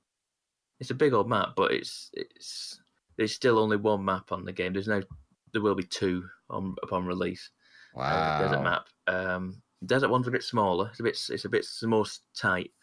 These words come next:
Speaker 1: It gets you into the action a bit quicker, I think. I think that's what they wanted, because I, I imagine a lot of people just sort of in the, in the original map just sort of disappear into the sticks and just don't, just don't come back until right near the end.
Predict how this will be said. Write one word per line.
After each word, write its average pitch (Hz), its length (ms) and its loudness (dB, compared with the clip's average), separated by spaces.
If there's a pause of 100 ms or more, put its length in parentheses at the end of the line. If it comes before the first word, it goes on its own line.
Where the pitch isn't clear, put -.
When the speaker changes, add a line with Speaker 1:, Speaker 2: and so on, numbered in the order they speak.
(300)
Speaker 1:
It 107 80 -14
gets - 240 2
you 107 60 0
into 101 160 -4
the 101 80 4
action 98 300 -2
a 92 40 -2
bit - 140 -4
quicker, 87 340 -2
I 85 60 -2
think. 87 260 -6
I - 600 -20
think 101 120 0
that's 76 100 -2
what 98 120 2
they 95 60 2
wanted, 95 320 2
because 92 260 -4
I, 92 60 2 (100)
I 92 120 4
imagine 95 360 2
a 87 60 2
lot 92 180 4
of - 80 -2
people 87 260 -4
just 90 220 -6
sort 80 240 2
of - 60 -18 (140)
in 95 140 0
the, 92 140 -2 (160)
in 98 80 -2
the 92 80 0
original 92 300 0
map - 100 -2
just 90 180 -6 (100)
sort 87 120 -4
of 80 80 -6
disappear 92 400 2
into 92 220 -4
the 95 80 -10
sticks - 400 0
and 90 120 -4
just 90 200 -8
don't, - 260 0 (840)
just - 180 -10
don't 95 220 2
come 95 200 0
back 90 240 2
until 95 200 0
right 90 200 2
near 90 100 0
the 90 120 2
end. 90 280 -4